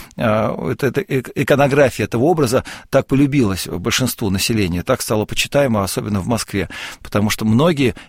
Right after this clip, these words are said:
не задумываясь об этом, а, об этом, об этой молитве, об этом благословении, об этом богообщении перед любым делом, вот, оказываясь в этой суете, круговерти.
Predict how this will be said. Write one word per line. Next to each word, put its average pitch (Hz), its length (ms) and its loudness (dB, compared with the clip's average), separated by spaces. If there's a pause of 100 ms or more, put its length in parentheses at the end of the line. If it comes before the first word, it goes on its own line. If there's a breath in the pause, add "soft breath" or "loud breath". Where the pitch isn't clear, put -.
не 123 120 2
задумываясь 123 720 2
об 113 160 0
этом, 120 380 0
а, 107 460 0
об 131 160 -2
этом, 113 280 0 (200)
об 107 160 0
этой 131 180 0
молитве, 135 380 2
об 101 100 0
этом 117 180 -2
благословении, 120 560 2
об 107 80 0
этом 127 220 -2
богообщении 120 880 2 (220 loud breath)
перед 127 260 0
любым 143 320 4
делом, 92 380 -2 (380 loud breath)
вот, 113 300 -6
оказываясь 123 600 2
в 127 40 0
этой 120 180 -2
суете, 131 360 0
круговерти. 117 580 0